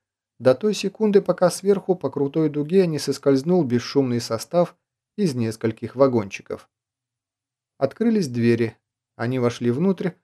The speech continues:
так же молча, сосредоточенно,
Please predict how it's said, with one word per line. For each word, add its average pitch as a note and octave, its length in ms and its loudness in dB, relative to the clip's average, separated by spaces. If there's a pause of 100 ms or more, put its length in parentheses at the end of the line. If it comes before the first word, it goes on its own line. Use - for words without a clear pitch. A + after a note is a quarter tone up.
(400)
так A3 200 0
же D#3 140 2
молча, F3 640 0
сосредоточенно, D3+ 1000 -4